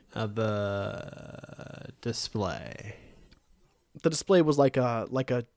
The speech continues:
Speaker 2: traditional sort of black and white, little bit closer to like a, and I, again, I understand this isn't how twenty questions works, but it was like,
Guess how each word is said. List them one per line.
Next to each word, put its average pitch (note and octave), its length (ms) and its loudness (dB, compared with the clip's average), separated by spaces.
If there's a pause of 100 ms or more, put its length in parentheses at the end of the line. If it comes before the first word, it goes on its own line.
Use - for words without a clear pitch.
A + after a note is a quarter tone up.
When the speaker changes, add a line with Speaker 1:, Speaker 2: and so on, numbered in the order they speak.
(180)
Speaker 2:
traditional C3 500 4
sort B2+ 180 0
of A2+ 120 0
black A#2+ 240 2
and A#2+ 180 0
white, A#2+ 320 4 (100)
little F#4+ 600 4
bit F4+ 280 2
closer E4 480 0
to - 140 -6
like C4+ 260 -2
a, A#3+ 360 2 (340)
and E3+ 120 4
I, E3 100 8 (100)
again, C#3+ 300 8
I A#2+ 80 2
understand A#2+ 280 0
this G2+ 120 -6
isn't G2 180 -12
how G2+ 100 -8
twenty G#2 240 -10
questions G#2 380 -8
works, G#2+ 240 -4
but C#3+ 100 -2
it B2+ 40 4
was C3 120 4
like, C3 280 6